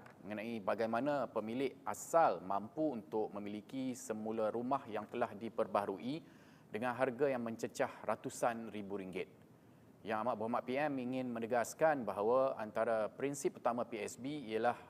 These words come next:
projek pembaharuan kediaman mesti dijalankan menerusi perundingan dengan pemilik untuk mendapatkan persetujuan menyertai projek. Selepas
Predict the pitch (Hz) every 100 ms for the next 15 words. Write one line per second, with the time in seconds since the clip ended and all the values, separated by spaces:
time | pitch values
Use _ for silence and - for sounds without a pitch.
0 | - - 117 113 151 - 123 120 110 117
1 | 131 139 135 131 98 104 131 143 92 135
2 | - - - - - - 117 - 165 143
3 | 113 117 120 117 107 143 147 123 104 104
4 | 107 - 131 131 - - - 113 113 107
5 | 135 143 139 113 110 110 101 104 107 117
6 | 156 - - - - - - 117 123 127
7 | 185 139 123 117 117 - 120 120 110 117
8 | 110 - 113 104 110 117 120 113 98 104
9 | 101 - 104 - 117 113 113 - - -
10 | - - - - - - 135 127 175 170